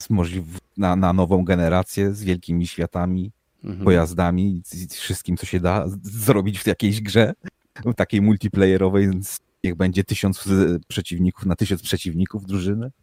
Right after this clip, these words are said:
Speaker 2: Mhm.
Speaker 1: Z orbity atakować, albo coś w tym stylu.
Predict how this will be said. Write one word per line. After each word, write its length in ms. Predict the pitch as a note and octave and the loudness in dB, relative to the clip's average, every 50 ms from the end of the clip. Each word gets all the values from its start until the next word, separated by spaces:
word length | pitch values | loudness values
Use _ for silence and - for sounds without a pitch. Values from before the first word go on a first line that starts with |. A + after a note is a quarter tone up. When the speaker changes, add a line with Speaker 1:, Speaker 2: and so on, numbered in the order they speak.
| _ _ _ _ _ _ _ _ _ _ _ _ _ _ | _ _ _ _ _ _ _ _ _ _ _ _ _ _
Speaker 2:
Mhm. 180 | _ - - A2 | _ -12 -12 -8
Speaker 1:
Z 100 | A#2 B2 | -2 -2
orbity 520 | - G#2+ G2+ G2 F2 F#2 F2 - G2 F2+ | 0 0 0 -2 -4 -4 -2 0 0 0
atakować, 640 | F2+ F#2 - - - - G2+ F#2+ G2+ A2 - - - - | 0 0 -4 -6 -4 -4 -4 -2 -2 -4 -6 -8 -10 -4
albo 260 | - G#2 G2+ F2 F#2+ | 0 2 2 2 0
coś 140 | F2 - F2+ | -4 -8 -8
w 40 | - | -6
tym 160 | - F#2+ F2+ | -4 -4 -4
stylu. 360 | - - - G2+ G#2+ A#2+ B2+ | -4 -4 -8 -6 -6 -6 -8